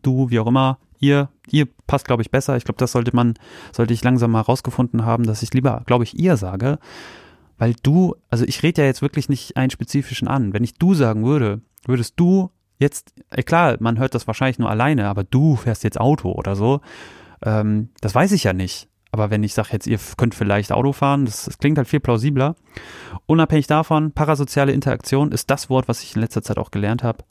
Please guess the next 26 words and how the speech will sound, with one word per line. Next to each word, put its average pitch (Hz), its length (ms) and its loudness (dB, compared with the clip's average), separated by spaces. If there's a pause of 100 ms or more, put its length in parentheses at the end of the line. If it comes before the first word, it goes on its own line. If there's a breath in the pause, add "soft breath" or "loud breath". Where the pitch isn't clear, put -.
(200)
dass - 260 -6
die, 101 340 -2 (800)
diese 101 160 0
Beziehung, 202 320 2
die 147 80 2
man 107 100 2
aufbaut, - 380 -2
zum - 80 2
Beispiel - 200 0
ich - 120 -4
jetzt - 160 0
zu 131 100 -2
Donny 131 260 2
O'Sullivan, 101 520 -2 (580 loud breath)
zu - 120 -8
dem 101 280 0
einen 104 380 0
Streamer, 131 320 2
der 110 80 0
jetzt 107 120 -2
selber 113 220 2
auch 117 100 -2
einen 131 80 0
Podcast - 380 -4
macht, - 220 -4
ne? 143 180 2